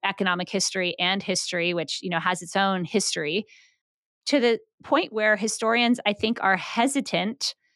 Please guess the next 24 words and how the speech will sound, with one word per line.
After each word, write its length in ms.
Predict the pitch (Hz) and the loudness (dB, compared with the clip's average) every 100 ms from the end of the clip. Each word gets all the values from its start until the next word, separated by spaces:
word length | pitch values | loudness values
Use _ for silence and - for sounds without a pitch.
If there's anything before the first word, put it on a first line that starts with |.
| _ _ - | _ _ 0
and 180 | 208 | 2
intimidated 840 | 202 196 240 277 220 180 180 185 180 | 2 2 2 4 4 4 2 2 2
in 200 | 202 196 | 0 0
getting 380 | 175 202 202 196 - | 2 2 2 0 0
into 320 | 226 - 285 | 2 4 2
some 240 | - 175 | 2 2
of 160 | 180 180 | 0 0
these 480 | 175 175 175 - - - | 0 0 -2 -6 -8 0
things. 400 | 175 196 233 214 | 0 2 0 0
And 160 | 196 | 2
they're 140 | 196 196 | 0 2
not 320 | 185 226 - | 2 0 0
gonna 420 | 208 196 190 185 196 | 0 2 2 2 0
look 260 | 196 190 | 0 2
at 260 | 185 180 - _ - | 2 2 -2 _ -4
charts 320 | - 185 - | 2 2 2
of 100 | 185 | -2
G 200 | - 190 | -2 -2
D 160 | 180 180 | -2 -4
P 480 | 247 247 196 196 - | 0 2 2 2 2
as 240 | 185 180 | -2 0
their 220 | 190 185 | 0 0
first 640 | - 202 190 - - - - _ _ _ - | 2 2 2 0 -4 -8 -12 _ _ _ -12
step 420 | - 240 185 | -2 0 0